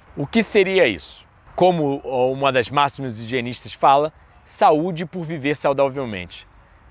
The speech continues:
Não por drogas, não por terapias, não por cirurgias, mas sim por interagir com a natureza. Ou seja,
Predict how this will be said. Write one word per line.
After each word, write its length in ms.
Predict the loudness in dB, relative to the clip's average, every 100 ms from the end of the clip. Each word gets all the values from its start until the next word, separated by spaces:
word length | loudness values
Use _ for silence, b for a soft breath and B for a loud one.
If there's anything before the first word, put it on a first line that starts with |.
| _ _ 0
Não 200 | 0 0
por 200 | -6 -2
drogas, 720 | 4 6 6 2 -4 -6 -20 _ _ -8
não 180 | -8 -8
por 160 | -8
terapias, 920 | -4 -2 -2 -4 -2 2 2 0 -10 -20 b
não 160 | -4 -4
por 140 | -6
cirurgias, 920 | -8 -6 -6 -4 -2 2 0 -2 -10 b b b
mas 320 | -2 0 -2
sim 300 | -6 -8 -8 -6
por 320 | -6 -6 -10 _ b b -10
interagir 760 | 0 4 6 4 0 -4 -6 -2
com 120 | -2
a 60 |
natureza. 580 | -2 -4 -8 -10 -12 -18 -20 _ b b b
Ou 120 | -8
seja, 480 | -2 0 0 -2